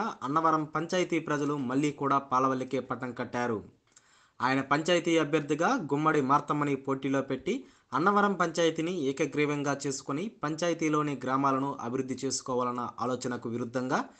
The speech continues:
మరికొందరు పోటీ పెట్టడంతో తొలుత ఆయన తీవ్ర మనస్తాపానికి గురయ్యారు. ప్రజాస్వామ్య పద్ధతిలో తాను సైతం అంటూ జనంలోకి పోవడంతో సర్పంచ్ పదవిని కైవసం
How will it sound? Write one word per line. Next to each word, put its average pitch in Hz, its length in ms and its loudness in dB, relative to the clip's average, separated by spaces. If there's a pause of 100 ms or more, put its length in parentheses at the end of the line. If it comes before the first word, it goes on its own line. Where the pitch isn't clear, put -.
(320)
మరికొందరు 185 680 4
పోటీ 160 200 6
పెట్టడంతో 135 640 0 (400)
తొలుత 220 240 6
ఆయన 165 400 8
తీవ్ర 156 320 2
మనస్తాపానికి 131 760 0
గురయ్యారు. 123 540 0 (580)
ప్రజాస్వామ్య 147 560 2
పద్ధతిలో 147 540 2 (220)
తాను 170 180 8
సైతం 170 400 2
అంటూ 156 240 2
జనంలోకి 143 580 0
పోవడంతో 139 640 2 (220)
సర్పంచ్ 180 560 0
పదవిని 151 360 2
కైవసం 135 400 -2